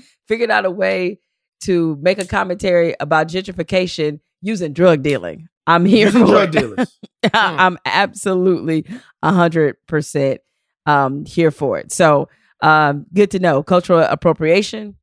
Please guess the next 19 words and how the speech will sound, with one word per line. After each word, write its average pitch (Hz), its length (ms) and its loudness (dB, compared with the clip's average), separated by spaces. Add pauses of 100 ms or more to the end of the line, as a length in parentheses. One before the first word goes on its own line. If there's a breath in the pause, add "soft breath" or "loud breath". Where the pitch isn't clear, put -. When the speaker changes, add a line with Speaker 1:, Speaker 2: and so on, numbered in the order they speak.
(200)
Speaker 1:
and 143 140 -6
also 151 640 -2 (360)
toxic 170 340 -2
masculinity 143 840 -4 (140)
continuing 147 540 0
to 139 140 -8
age 127 460 -4 (340)
quite 143 340 2
well. 127 320 0
Now, 160 200 2
in 165 60 0
terms 202 400 0
for 156 160 -6
me, 214 400 2
what 151 340 0
didn't 277 360 0
age 143 340 -4
well 78 440 -8 (1000)
is, 160 640 2